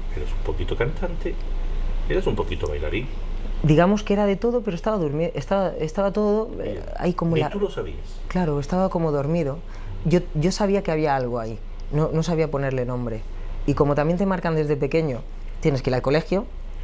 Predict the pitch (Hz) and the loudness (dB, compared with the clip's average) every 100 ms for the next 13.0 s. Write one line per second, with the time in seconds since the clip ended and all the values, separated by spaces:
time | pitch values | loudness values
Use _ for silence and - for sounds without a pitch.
0 | - 135 110 - 113 110 120 - 123 165 | -4 -2 -2 0 0 0 -2 0 2 4
1 | 202 - 92 - 120 - 127 127 123 113 | 4 0 -6 -4 0 4 4 4 2 0
2 | 113 147 208 233 - - - 143 135 143 | 0 4 4 4 -6 -18 -6 -2 0 2
3 | 143 170 180 180 185 185 175 160 160 165 | 4 4 4 2 -2 0 2 2 2 2
4 | 156 143 - - - - - 143 151 170 | 2 0 -6 -16 -14 -12 -2 0 2 4
5 | 147 151 165 190 214 - - - - 139 | 2 2 2 2 -2 -10 -16 -8 -2 0
6 | 135 131 123 120 117 110 - 85 - - | 0 0 0 0 -2 -4 -6 -8 -6 0
7 | 156 131 135 127 123 - 123 - - - | 2 2 2 0 0 -4 -6 -6 -8 -8
8 | - - 139 147 151 143 147 151 147 143 | -6 2 6 6 6 4 2 0 0 -2
9 | 131 127 131 131 127 143 202 220 214 208 | -2 -2 -2 -2 0 2 4 4 4 2
10 | 151 147 147 143 139 135 131 127 127 127 | 2 2 0 0 0 -2 -2 -4 -4 -2
11 | 135 131 127 123 - 135 135 131 123 123 | -2 0 0 -2 -2 -4 -2 0 0 0
12 | 123 - 117 123 117 - 85 - - - | -2 -4 -4 -2 -2 -4 -6 -8 -10 -10